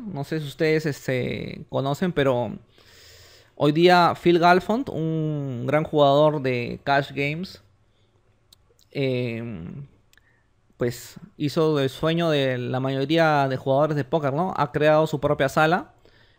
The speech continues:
eh, Run It Once Poker, eh, y hoy día fue la inauguración, ¿no? Sinceramente no, no la jugué porque me imagino que va a ser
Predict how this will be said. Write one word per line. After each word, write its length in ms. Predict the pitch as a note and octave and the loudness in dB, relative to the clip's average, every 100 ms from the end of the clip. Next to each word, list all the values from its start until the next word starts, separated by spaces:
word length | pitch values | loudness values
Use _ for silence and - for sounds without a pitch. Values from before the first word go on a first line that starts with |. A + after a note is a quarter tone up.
| _ _ | _ _
eh, 280 | B2 B2 G2+ | -8 -8 -8
Run 380 | F2 B2+ C#3+ D3+ | -10 -2 0 2
It 160 | D#3 C#3 | 0 -2
Once 460 | C#3 D3+ F3 - - | 0 0 -2 -8 -6
Poker, 320 | D3+ D3+ F3 C#4+ A3 _ _ _ _ _ _ _ _ _ _ _ | -2 0 -2 -6 -14 _ _ _ _ _ _ _ _ _ _ _
eh, 400 | C#3+ C3+ C3 C3 B2 | -4 -2 0 -2 -4
y 340 | C3 B2+ B2 A2+ A#2+ C3+ - - - _ _ _ _ - | -6 -6 -6 -6 -10 -12 -18 -20 -20 _ _ _ _ -4
hoy 120 | D3 | -2
día 180 | C#3 D#3 | 2 2
fue 140 | - | 2
la 240 | E3+ E3 D3+ | 4 4 4
inauguración, 640 | C#3+ C3 C3 B2 G3 E3 | 2 0 0 0 0 -2
¿no? 220 | D#3+ G#3+ - | -2 -6 -8
Sinceramente 540 | D3+ D#3 F#3+ G3+ G3+ | -6 -2 2 2 2
no, 200 | G3+ G3+ | 0 -2
no 120 | F#3 | 0
la 100 | G3 | 0
jugué 260 | G3+ E3 F#3+ | 0 0 -2
porque 400 | G3 F3 D3+ C3+ | -2 -4 -2 -2
me 80 | D3 | -4
imagino 400 | C#3 C#3+ F3 F3+ | -4 -4 -4 -2
que 80 | C#3+ | -2
va 120 | C#3+ | 0
a 40 | |
ser 280 | C#3+ D3+ D#3 | 0 0 -2